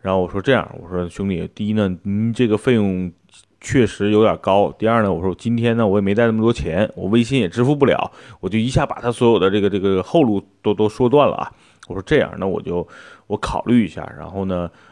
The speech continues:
呃，或者说我明后天啊，周末嘛，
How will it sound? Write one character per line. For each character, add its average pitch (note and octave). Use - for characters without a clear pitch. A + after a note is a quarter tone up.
呃， D#2+
或 A2
者 F2+
说 G#2+
我 F#2+
明 F#2+
后 A#2
天 A2+
啊， D2+
周 G2+
末 A#2
嘛， E2+